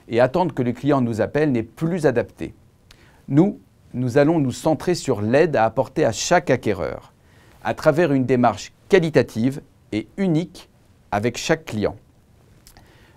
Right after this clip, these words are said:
Nous adressons à chaque client un questionnaire assez détaillé, une cinquantaine de questions, afin de définir son projet,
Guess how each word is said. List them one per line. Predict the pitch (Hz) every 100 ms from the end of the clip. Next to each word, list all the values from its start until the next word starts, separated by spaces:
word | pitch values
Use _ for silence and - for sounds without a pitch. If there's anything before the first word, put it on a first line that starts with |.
| -
Nous | 110 143
adressons | 139 147 175 170
à |
chaque | 113 - 160 -
client | 131 127 139 127
un |
questionnaire | 98 156 143 - 110 95 107 123 _
assez | 156 156 170
détaillé, | 135 117 95 113
une | 143
cinquantaine | - 165 147 135 139 127
de | 104
questions, | 104 95 - 95 110 131 _ _ _ _ _ _
afin | 110 101 170
de | 135
définir | 131 147 165 175 175
son | -
projet, | 113 113 98 104